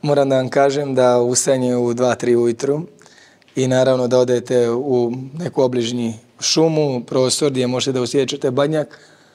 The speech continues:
Ja to činim, evo, od svoje pete godine, naravno, od kad sam mogao već da, da se uzme sikirče, jeli, da, ovaj, učite tu vrstu običaja. A, radim, evo, od pete godine, to je gotovo dvadeset pet, e, godina, dvadeset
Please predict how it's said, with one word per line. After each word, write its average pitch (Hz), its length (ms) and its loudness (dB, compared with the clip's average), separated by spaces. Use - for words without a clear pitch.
Ja 147 140 -2
to 139 140 0
činim, 135 300 -4
evo, 123 100 0
od 117 80 -2
svoje 123 200 -2
pete 123 340 -6
godine, 123 380 -2
naravno, 123 260 -2
od 117 100 -6
kad 131 120 -6
sam 127 160 -4
mogao 123 240 0
već 117 240 -2
da, 123 320 -4
da 143 120 -6
se - 140 -2
uzme 123 220 0
sikirče, 131 640 0
jeli, 127 400 0
da, 131 320 -4
ovaj, 131 280 4
učite 135 340 -2
tu 131 140 0
vrstu 127 360 0
običaja. 135 580 0
A, 127 400 0
radim, 131 280 0
evo, 127 120 0
od 123 80 -4
pete 135 280 -2
godine, 127 400 0
to - 80 -4
je 131 60 2
gotovo 131 320 0
dvadeset 127 500 -2
pet, 120 380 -4
e, 120 220 -4
godina, 123 400 -4
dvadeset 131 420 -2